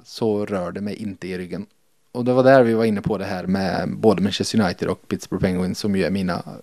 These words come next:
favoritlag. Så när jag då började på det här jobbet och tappade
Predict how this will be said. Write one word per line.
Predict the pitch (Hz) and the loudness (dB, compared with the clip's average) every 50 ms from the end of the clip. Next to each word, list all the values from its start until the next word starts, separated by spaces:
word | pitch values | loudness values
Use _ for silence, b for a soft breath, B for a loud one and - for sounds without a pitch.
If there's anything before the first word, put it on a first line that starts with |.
| - - 120 | -16 -16 -16
favoritlag. | 117 - - - 110 98 101 101 107 101 92 - - 98 90 85 90 90 | -16 -6 0 2 4 4 4 2 0 -2 -2 -4 0 0 2 0 0 -2
Så | - - 90 90 - B B B B B B B B B B | -4 -2 -2 -2 -4 B B B B B B B B B B
när | 113 117 131 143 160 156 139 | -2 0 2 4 4 4 2
jag | 131 131 120 | 2 2 0
då | 117 113 | 0 -2
började | 101 110 131 131 117 110 110 113 | -2 0 0 0 0 0 -2 0
på | 131 170 | 0 0
det | 175 | 0
här | 165 131 | 0 0
jobbet | 117 113 101 87 90 98 - - 92 | 0 -2 -4 -6 -8 -14 -12 -12 -14
och | - - - - | -14 -14 -8 -4
tappade | - 139 - - _ - 101 98 104 135 156 165 | -4 -4 -4 -4 _ -10 -8 -6 -4 -4 -4 -6